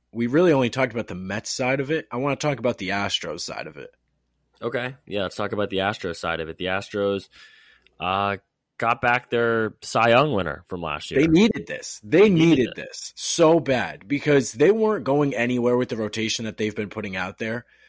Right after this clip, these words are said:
Speaker 1: Obviously, Framber just threw a no-hitter, ninety-three pitches. Uh, that was an absolute masterclass. Every, every at-bat was a ground ball, pretty much.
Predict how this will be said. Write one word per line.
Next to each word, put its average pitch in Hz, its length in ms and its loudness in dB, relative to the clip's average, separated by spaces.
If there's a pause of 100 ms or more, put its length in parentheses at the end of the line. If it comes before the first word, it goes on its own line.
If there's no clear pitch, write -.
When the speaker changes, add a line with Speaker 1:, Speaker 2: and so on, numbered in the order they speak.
(140)
Speaker 1:
Obviously, 143 460 4
Framber 131 500 2
just 127 240 -2
threw 139 160 2
a 131 40 0
no-hitter, 117 680 0 (300)
ninety-three 127 560 0
pitches. 113 680 0
Uh, 113 60 -8 (380)
that 123 140 0
was 123 120 -2
an 123 80 -8
absolute 120 500 -2
masterclass. 101 760 -4
Every, 120 480 -4 (100)
every 135 360 0
at-bat 110 460 -4
was 107 140 -12
a 95 40 -10
ground 98 300 -10
ball, 92 240 -8
pretty 95 240 -14
much. 92 420 -8